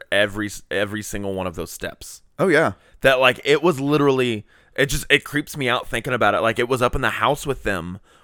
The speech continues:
Speaker 1: with the door opening and creaking open and
Speaker 2: It was just,
Speaker 1: stuff, and the
Speaker 2: just
Speaker 1: basement door
Speaker 2: watching
Speaker 1: open.
Speaker 2: them.
Speaker 1: Ugh.
Speaker 2: Just watching them.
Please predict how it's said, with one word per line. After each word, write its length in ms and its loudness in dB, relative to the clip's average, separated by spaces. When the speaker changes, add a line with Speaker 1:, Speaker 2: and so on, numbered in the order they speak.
Speaker 1:
with 140 -6
the 80 -2
door 260 2
opening 400 0
and 100 -8
creaking 340 -8
open 280 -4
and 80 -4
Speaker 2:
It 40 -6
was 120 -8
just, 140 2
Speaker 1:
stuff, 320 0
and 80 -8
the 60 -2
Speaker 2:
just 80 -6
Speaker 1:
basement 320 2
door 100 -2
Speaker 2:
watching 100 0
Speaker 1:
open. 60 0
Speaker 2:
them. 260 -2
Speaker 1:
Ugh. 320 2
Speaker 2:
Just 180 -2
watching 460 -4
them. 340 -8